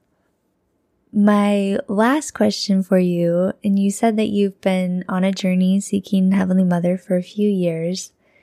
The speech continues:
So our last question that we've started asking all of our guests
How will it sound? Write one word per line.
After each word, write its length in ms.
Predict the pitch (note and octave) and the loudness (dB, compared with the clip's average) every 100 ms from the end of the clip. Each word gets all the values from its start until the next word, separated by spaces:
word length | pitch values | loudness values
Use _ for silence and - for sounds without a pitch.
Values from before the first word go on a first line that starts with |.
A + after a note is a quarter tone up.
| _ | _
So 200 | - - | -8 0
our 140 | F3+ F3+ | 2 4
last 300 | G3 A#3 - | 2 0 -2
question 320 | A3 G#3+ G3+ | -2 0 2
that 80 | G3 | 2
we've 180 | F#3+ F#3 | 0 -2
started 400 | - F3+ F3+ F3 | -2 0 0 -2
asking 720 | F#3 F3 - - E3+ D#3+ E3 - - | -4 -6 -8 -6 -4 -4 -6 -10 -8
all 220 | - F3+ F3+ | -2 0 0
of 160 | F#3 | 0
our 460 | F#3 E3+ E3+ F3 F#3 _ _ - | -2 -2 -2 -2 -4 _ _ -2
guests 460 | F3 E3+ - - | -2 -2 -6 -12